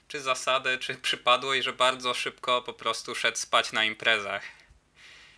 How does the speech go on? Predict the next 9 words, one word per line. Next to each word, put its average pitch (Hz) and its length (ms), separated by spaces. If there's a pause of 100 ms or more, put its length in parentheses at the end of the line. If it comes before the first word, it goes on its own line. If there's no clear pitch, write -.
(160)
I 117 240
bardzo 131 340
często 139 300
było 135 140
tak, 135 140
że 127 80
przychodzili 135 500
goście 135 320
Mateusza, 135 680